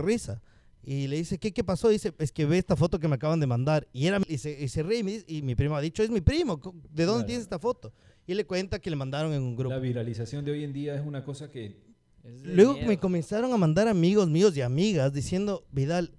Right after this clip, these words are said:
Speaker 1: estás en un grupo de feministas y te están acabando". Y yo, "¿Cómo que en un gru-? ¿De qué, de qué hablas?". Y me indicaban y era mi foto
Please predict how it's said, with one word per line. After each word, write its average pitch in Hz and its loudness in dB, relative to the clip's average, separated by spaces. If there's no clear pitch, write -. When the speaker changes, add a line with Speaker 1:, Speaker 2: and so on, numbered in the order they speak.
Speaker 1:
estás 165 0
en 165 2
un 143 2
grupo 156 2
de 135 0
feministas 156 2
y 143 -4
te - 0
están 151 0
acabando". 120 0
Y 139 -6
yo, 160 2
"¿Cómo 247 4
que 190 2
en 185 4
un 180 4
gru-? 190 -4
¿De 160 4
qué, 240 0
de 175 2
qué 233 4
hablas?". 247 4
Y 160 -4
me 160 2
indicaban 196 0
y 165 0
era 175 0
mi 190 0
foto 175 4